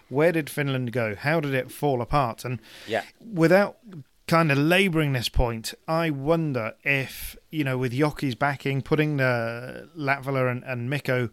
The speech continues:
Speaker 1: with Malcolm in, in M Sport cars, particularly, you know, latterly when Ford's, uh, input into the team was dwindling, uh, and they needed some backing and, and needed some investment.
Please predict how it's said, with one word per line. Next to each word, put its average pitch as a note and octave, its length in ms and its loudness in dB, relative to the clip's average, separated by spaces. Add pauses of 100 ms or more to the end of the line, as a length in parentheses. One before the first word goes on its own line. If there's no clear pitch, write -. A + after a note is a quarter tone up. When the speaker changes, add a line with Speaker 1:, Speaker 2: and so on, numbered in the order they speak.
(320)
Speaker 1:
with B2 180 0
Malcolm B2+ 440 0
in, B2 220 -2
in B2 360 -6
M C#3 180 -2
Sport C3+ 340 -2
cars, C3+ 440 -4 (280)
particularly, D3+ 560 2
you C3 80 0
know, B2 120 0
latterly C3+ 500 2
when A#2+ 240 2
Ford's, - 540 0 (100)
uh, A#2+ 260 0
input D3+ 380 4
into B2+ 220 -2
the A2+ 100 -2
team A#2 260 -6
was A2+ 120 -4
dwindling, B2 560 0 (420)
uh, B2 280 4
and C3 100 -2
they C3 100 2
needed C3+ 380 2
some A#2 220 -4
backing B2 400 -2
and, A#2+ 160 -4
and B2 180 -6
needed B2+ 260 -2
some A#2+ 140 -6
investment. A#2+ 520 -2